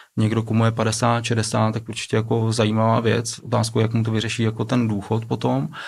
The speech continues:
A ten už má zase nějakým stylem naakumulovaný majetek a je to o tom říct si: „Dobře,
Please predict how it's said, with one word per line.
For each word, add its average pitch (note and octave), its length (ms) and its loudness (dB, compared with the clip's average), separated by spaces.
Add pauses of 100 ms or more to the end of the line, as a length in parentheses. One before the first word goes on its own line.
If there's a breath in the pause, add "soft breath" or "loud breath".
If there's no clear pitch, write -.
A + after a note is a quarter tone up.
(160 loud breath)
A A2 300 4
ten B2 160 0
už A2+ 100 0
má A#2+ 140 4
zase A2+ 220 0
nějakým A#2 360 0
stylem A#2 280 0
naakumulovaný A#2 720 2
majetek A2+ 640 0
a A#2 60 -2
je A2 60 0
to A#2 120 -6
o A#2 80 -4
tom A#2 200 2
říct A2+ 160 0
si: A#2 80 0
„Dobře, B2+ 340 0